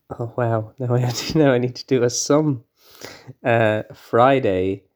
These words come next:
the seventh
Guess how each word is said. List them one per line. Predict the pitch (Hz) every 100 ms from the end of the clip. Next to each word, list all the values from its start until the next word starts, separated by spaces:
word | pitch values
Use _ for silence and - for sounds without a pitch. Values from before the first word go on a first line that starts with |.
| _ _ -
the | 117 110 107 104 104 104 _ _ _ _ _ _ _ _ _ _ _ _ _ _ _ _ _ _ _ _ _ _ _ _ _ _ _ _ _ _ _ _ _ _ _ _ _ _ _ _ _ _ _ _ _ _ _ _ _
seventh | - - 104 135 190 226